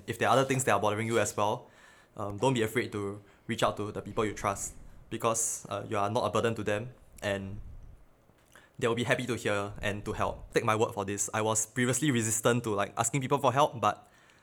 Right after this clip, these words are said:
I've come to realize that, you know, that's unhealthy for yourself, and people wouldn't want that, want to see that happening to you as well. So don't be afraid to reach out. And lastly, just do things that make you happy. And I know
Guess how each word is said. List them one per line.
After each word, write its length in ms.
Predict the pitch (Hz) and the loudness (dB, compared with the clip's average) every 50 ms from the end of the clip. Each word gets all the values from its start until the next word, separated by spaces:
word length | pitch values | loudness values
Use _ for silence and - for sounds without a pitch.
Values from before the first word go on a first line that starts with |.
| _ _ - | _ _ -2
I've 140 | 101 - - | -2 -2 0
come 120 | - 139 123 | 0 0 0
to 60 | 110 | 2
realize 320 | 110 110 107 110 110 107 | 2 2 2 2 2 2
that, 200 | - 101 101 - - - - _ - | 0 -2 -2 -2 -8 -20 -20 _ -8
you 60 | 110 | -6
know, 120 | 101 101 | -6 0
that's 180 | 101 123 127 - | 0 0 0 0
unhealthy 420 | - 110 113 107 104 - 104 104 | -2 -2 -2 -2 -2 -2 -6 -10
for 340 | 101 - 104 98 98 98 104 - - _ _ _ _ - | -6 -4 -4 -4 -4 -6 -8 -16 -20 _ _ _ _ -6
yourself, 480 | 104 98 - 107 101 98 104 - - - - | -6 -4 -2 -2 -2 -2 -2 -8 -18 -12 -6
and 300 | - 101 95 95 92 101 107 - - _ _ _ _ _ _ _ _ _ | -4 -4 -4 -4 -8 -12 -14 -16 -20 _ _ _ _ _ _ _ _ _
people 260 | - 117 - 135 135 123 | -10 -4 2 2 4 6
wouldn't 220 | 113 113 117 110 | 6 6 6 6
want 160 | 110 107 107 | 4 4 4
that, 220 | 104 101 - - - - - - - _ - | 2 0 -2 -4 -12 -20 -20 -20 -20 _ -2
want 160 | 113 113 110 | 0 0 0
to 60 | 104 | 2
see 140 | 101 - 117 | -2 -2 0
that 120 | 104 107 104 | 0 0 -2
happening 280 | 110 - 104 104 104 | 0 -4 -4 -6 -4
to 80 | - 101 | -4 -4
you 160 | 101 95 98 | -4 -2 -4
as 140 | 98 98 - | -4 -4 -2
well. 220 | 101 92 92 95 95 - - | -4 -4 -4 -6 -12 -16 -10
So 440 | - - 117 107 101 101 104 101 - - _ _ - | -4 -2 0 0 0 -2 -4 -8 -12 -18 _ _ -2
don't 120 | - 131 123 | 0 2 4
be 80 | 120 | 4
afraid 200 | 110 - 117 104 | 4 4 2 0
to 80 | 107 101 | 0 -4
reach 200 | 104 98 - - | -6 -6 -4 -4
out. 160 | 98 - - - _ _ _ _ _ _ - | -4 -4 -4 -12 _ _ _ _ _ _ -8
And 140 | 104 101 | -6 0
lastly, 600 | 107 117 117 - 127 120 120 120 123 123 123 131 127 - _ _ _ _ | 0 0 0 2 0 0 0 0 0 0 -2 -2 -6 -12 _ _ _ _
just 260 | - 139 139 120 113 107 | -2 -2 0 0 0 -2
do 180 | 120 120 127 | 0 0 0
things 220 | 123 139 123 123 - | 0 0 0 0 0
that 120 | 117 107 | 0 0
make 120 | 110 113 107 | 0 0 -2
you 80 | 117 | 0
happy. 380 | 113 113 101 - 110 104 104 107 - _ _ _ _ _ _ _ _ - | 0 0 -2 -2 -4 -6 -6 -8 -12 _ _ _ _ _ _ _ _ -10
And 360 | - 110 101 101 - - 117 113 - _ _ _ _ _ _ _ - - - - - _ _ - | -6 -6 -6 -6 -8 -12 -16 -16 -18 _ _ _ _ _ _ _ -20 -20 -20 -20 -20 _ _ -6
I 100 | - 113 | -4 -2
know 280 | 113 117 117 120 117 | 0 0 2 0 0